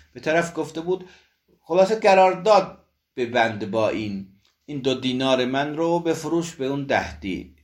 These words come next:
درهم او. اینم وکیل قرارداد و خوند، ایجاب و قبول و خوند، قرارداد بست، اما خ-، گفت خود من تحویل می‌دم. پس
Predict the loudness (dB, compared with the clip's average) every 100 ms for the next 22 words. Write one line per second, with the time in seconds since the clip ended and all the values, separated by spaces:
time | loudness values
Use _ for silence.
0 | _ -8 -6 -4 -4 -4 -6 -8 -14 -20
1 | _ _ -8 -4 -4 -2 -2 -2 -6 -6
2 | -8 _ _ -6 -2 0 -2 -2 -4 -4
3 | -6 -6 -6 -6 -10 -10 -8 -8 -6 -4
4 | -4 -4 -6 -6 -6 -8 -4 -4 -4 -6
5 | -10 -10 -6 -4 -4 -2 -4 -4 -4 -2
6 | -4 -12 _ _ -20 -20 -20 _ 0 0
7 | 2 -2 -4 -14 -12 -10 -4 2 4 4
8 | 2 0 -6 -6 -8 -10 -12 -16 _ _
9 | _ _ -14 -14 -14